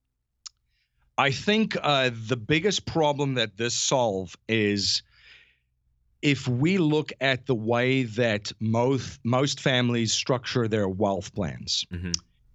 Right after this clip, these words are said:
Speaker 1: The wealthy, wealthy, wealthy families have a solid,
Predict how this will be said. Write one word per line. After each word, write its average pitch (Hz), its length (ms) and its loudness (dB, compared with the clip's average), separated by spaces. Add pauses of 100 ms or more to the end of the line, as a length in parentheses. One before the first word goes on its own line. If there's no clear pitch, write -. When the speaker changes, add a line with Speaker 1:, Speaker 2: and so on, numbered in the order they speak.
(100)
Speaker 1:
The 127 80 0
wealthy, 175 640 0
wealthy, 131 560 0
wealthy 117 460 0
families 90 880 0
have 117 260 2 (100)
a 123 320 0 (180)
solid, 143 760 0